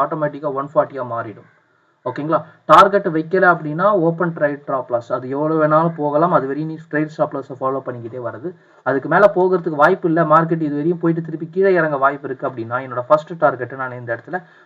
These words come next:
ஒன் எயிட்டி அப்படின்னு சொல்லி முடிச்சிருவேன். அப்போ நான் இங்க add target-ன்னு கிளிக் பண்ணி நான் ஒன் எயிட்டி டூ அப்படின்னு வச்சுட்டு இங்க ப்ராஃபிட் பிளேஸ் பை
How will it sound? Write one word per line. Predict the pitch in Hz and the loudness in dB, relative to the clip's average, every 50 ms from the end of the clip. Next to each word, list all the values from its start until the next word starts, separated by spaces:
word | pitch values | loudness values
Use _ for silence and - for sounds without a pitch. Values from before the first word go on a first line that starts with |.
| _ - 139 156 | _ 2 4 4
ஒன் | 170 175 160 | 4 4 0
எயிட்டி | 139 135 139 147 147 131 | -2 -4 -4 -4 -4 -4
அப்படின்னு | 120 127 123 131 135 127 - | -4 -4 -8 -10 -10 -12 -12
சொல்லி | 117 120 151 143 | -10 -10 -8 -8
முடிச்சிருவேன். | 127 120 120 - 120 117 - - - 131 | -10 -12 -12 -12 -12 -14 -12 -10 -12 -12
அப்போ | - - 165 151 | -6 -4 -4 -4
நான் | 135 135 139 | -2 -4 -8
இங்க | 135 127 123 117 117 135 | -10 -6 -4 -2 2 2
add | 151 151 143 - | 0 0 0 0
target-ன்னு | 139 120 120 117 117 113 117 113 110 107 | 0 0 0 0 -4 -14 -16 -18 -18 -18
கிளிக் | 107 98 _ - 101 | -20 -20 _ -18 -18
பண்ணி | 92 90 95 101 110 117 127 _ _ _ _ _ _ _ _ | -18 -18 -20 -20 -20 -20 -20 _ _ _ _ _ _ _ _
நான் | 131 127 120 117 127 | -6 -6 -4 -4 -4
ஒன் | 135 147 143 | -4 -4 -6
எயிட்டி | 127 113 110 110 107 _ _ _ - | -6 -8 -12 -16 -18 _ _ _ -10
டூ | 127 120 117 101 - _ 117 117 | -8 -8 -8 -10 -14 _ -14 -14
அப்படின்னு | 104 - - 98 107 110 104 101 | -14 -14 -16 -20 -18 -14 -14 -14
வச்சுட்டு | - _ - - - - - 294 311 - _ _ _ _ _ _ _ _ _ _ _ _ _ _ _ _ 120 _ - 139 | -14 _ -20 -20 -18 -12 -10 -10 -10 -10 _ _ _ _ _ _ _ _ _ _ _ _ _ _ _ _ -20 _ -10 -8
இங்க | 139 123 147 147 - | -6 -4 -4 0 2
ப்ராஃபிட் | 135 131 127 - 135 123 - 131 127 - - | 2 2 2 0 -4 -6 -6 -8 -10 -6 -4
பிளேஸ் | 147 151 165 165 160 127 | 0 0 0 0 -2 -4
பை | 120 | -2